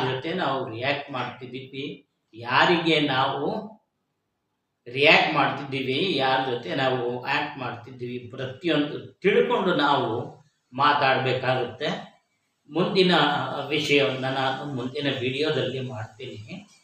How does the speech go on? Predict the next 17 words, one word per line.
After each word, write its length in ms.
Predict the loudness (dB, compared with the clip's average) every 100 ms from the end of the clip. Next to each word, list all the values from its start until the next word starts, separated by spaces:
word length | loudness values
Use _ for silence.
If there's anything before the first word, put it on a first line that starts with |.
| _ _ -6
ಅಲ್ಲಿವರೆಗೆ 640 | 0 2 2 0 -2 -4 -4 -8 -14 _ -8
ನಮಸ್ಕಾರ. 460 | -4 -4 -2 -2 -2 -6 -14 _ _ _ -4
ನನ್ನ 220 | 0 4
ಈ 220 | 4 4 2
ವಿಡಿಯೋ 420 | 0 2 2 2
ನಿಮಗೆ 420 | 2 0 0 0
ಇಷ್ಟವಾದರೆ 840 | 0 -2 -6 -6 -2 0 0 -2 -6
ಖಂಡಿತವಾಗಿ 960 | -6 -4 -2 -2 0 2 0 -2 -2 -2 -4 -16 _ -10
ಸಬ್ಸ್ಕ್ರೈಬ್ 580 | -6 -6 -2 2 2 2
ಮಾಡಿ, 340 | 0 2 0 -2
ಲೈಕ್ 500 | -4 -4 -4 -6 -2
ಮಾಡಿ, 380 | 0 0 -2
ಶೇರ್ 440 | -4 -4 0 0 0
ಮಾಡಿ. 360 | 0 0 -2 -4 -8 -18 _ _ _ _ _ _ _ _ _ _ _ -4
ಎಲ್ರಿಗೂ 580 | 0 2 2 4 4
ಇದನ್ನ 340 | 2 0 -2 0
ನೀವು 680 | 0 0 -2 -6 -8 -14